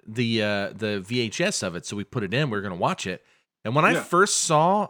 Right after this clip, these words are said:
Speaker 1: uh, Murphy's hand blow off when he's about, when he's
Speaker 2: Yeah.
Speaker 1: getting blown away,
Speaker 2: Uh-huh.
Speaker 1: I had no idea that was in the movie.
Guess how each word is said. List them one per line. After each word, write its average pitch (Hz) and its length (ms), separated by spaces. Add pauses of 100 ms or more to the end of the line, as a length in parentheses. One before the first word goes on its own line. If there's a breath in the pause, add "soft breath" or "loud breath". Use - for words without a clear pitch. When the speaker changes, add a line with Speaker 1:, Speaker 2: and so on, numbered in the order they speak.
(160)
Speaker 1:
uh, 113 420
Murphy's 143 540
hand 135 680
blow 120 380
off 110 500
when 123 160
he's 117 140
about, 113 200
when 104 80
he's 127 100
Speaker 2:
Yeah. 226 60
Speaker 1:
getting 117 160
blown 127 240
away, 120 320 (600)
Speaker 2:
Uh-huh. 175 240 (240)
Speaker 1:
I 202 140
had 220 280
no 196 280
idea 180 460
that 156 200
was 143 120
in 147 120
the 123 60
movie. 139 360